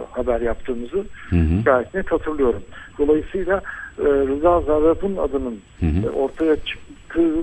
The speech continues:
Speaker 1: andan itibaren işin bir başka boyut taşıyacağı ihtimali, e, çoğu haber merkezi için belirmişti.
Speaker 2: Hı hı.
Speaker 1: E,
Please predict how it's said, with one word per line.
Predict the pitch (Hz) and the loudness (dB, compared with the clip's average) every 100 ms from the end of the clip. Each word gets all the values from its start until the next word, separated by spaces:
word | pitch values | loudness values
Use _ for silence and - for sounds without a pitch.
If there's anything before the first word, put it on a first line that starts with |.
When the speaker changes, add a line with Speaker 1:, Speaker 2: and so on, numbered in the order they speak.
| - - | -4 -10
Speaker 1:
andan | - 143 147 208 | -4 -2 2 0
itibaren | 175 135 - 135 151 226 220 202 | 0 -6 0 2 4 2 0 -6
işin | - 190 175 | -8 -8 -6
bir | 165 151 | -6 0
başka | 160 - 214 165 | 0 2 2 4
boyut | 165 165 - - - - | 2 0 -6 -16 -18 -4
taşıyacağı | 147 - 294 - 147 139 143 | -2 -2 -4 0 4 4 2
ihtimali, | - - 147 135 135 233 - - - - - - | -4 -6 0 0 0 -4 -6 -16 -20 -20 -16 0
e, | 151 147 147 139 | 4 6 6 4
çoğu | - 185 | 4 6
haber | 143 156 170 | 6 4 4
merkezi | 151 131 - 135 147 | 2 -2 -2 -6 -6
için | - 226 220 175 156 | -4 -4 -4 -4 -2
belirmişti. | 143 131 120 - - 90 | 0 0 -2 -8 -8 -4
Speaker 2:
Hı | 98 | 2
hı. | 85 95 120 - - - - | 4 2 -2 -12 -14 -16 -2
Speaker 1:
E, | 147 | 4